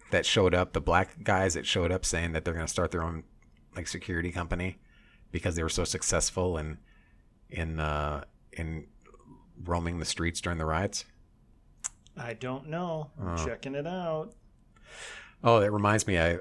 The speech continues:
Speaker 1: just today I sta-
Speaker 2: W and W Protection is, uh, in Godelbachstraße, Schra-, Schaumburg, Germany. So I don't think that's that
Speaker 1: Awesome.
Speaker 2: one.
Speaker 1: So I stopped at a store today. Um, so those, uh, Shopko's, big Shopko centers closed down. They went out of business.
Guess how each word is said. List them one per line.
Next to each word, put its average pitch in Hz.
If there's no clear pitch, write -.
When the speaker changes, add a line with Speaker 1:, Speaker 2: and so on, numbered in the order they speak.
Speaker 1:
just -
today 92
I -
sta- 143
Speaker 2:
W 165
and 143
W 147
Protection 143
is, 117
uh, 110
in 214
Godelbachstraße, 127
Schra-, -
Schaumburg, 123
Germany. 120
So -
I 135
don't 170
think 160
that's 139
that -
Speaker 1:
Awesome. 135
Speaker 2:
one. 104
Speaker 1:
So 135
I 127
stopped 170
at 113
a 101
store 156
today. 80
Um, 85
so -
those, 92
uh, 82
Shopko's, 110
big 101
Shopko 98
centers 101
closed 101
down. 98
They 78
went 85
out 90
of 82
business. 92